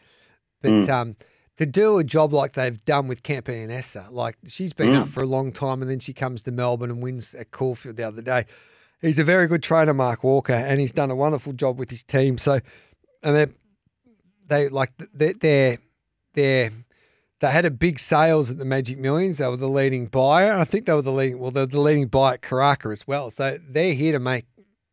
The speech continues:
Speaker 1: they, they're, they're having a fair dinkum crack, T R K
Speaker 2: <laughs>
Speaker 1: Racing.
Speaker 2: And we've still got, we've still got Inglis Easter to come.
Speaker 1: Yeah.
Speaker 2: Wow.
Speaker 1: And they'll be,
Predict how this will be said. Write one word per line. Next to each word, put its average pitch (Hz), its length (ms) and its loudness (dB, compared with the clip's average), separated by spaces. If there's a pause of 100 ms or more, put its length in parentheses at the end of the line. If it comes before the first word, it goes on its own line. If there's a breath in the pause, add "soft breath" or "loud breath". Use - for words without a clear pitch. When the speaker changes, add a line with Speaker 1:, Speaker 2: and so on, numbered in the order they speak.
(140)
Speaker 1:
they, 147 400 0
they're, 143 260 -2
they're 147 180 0
having 131 260 -2
a 107 60 -6
fair 147 360 2
dinkum 123 320 -2
crack, - 460 -10
T 117 140 -12
R 110 80 -8
K 101 240 0
Speaker 2:
<laughs> - 40 -10
Speaker 1:
Racing. 107 420 -16 (160 soft breath)
Speaker 2:
And 104 80 4
we've - 80 0
still 123 120 4
got, 92 160 4
we've 113 140 4
still 113 180 4
got 104 100 0
Inglis 101 340 2
Easter 90 260 0
to 85 60 -6
come. 92 380 0 (100)
Speaker 1:
Yeah. 143 180 -2
Speaker 2:
Wow. 90 500 2
Speaker 1:
And 156 160 2
they'll 156 120 4
be, 139 160 2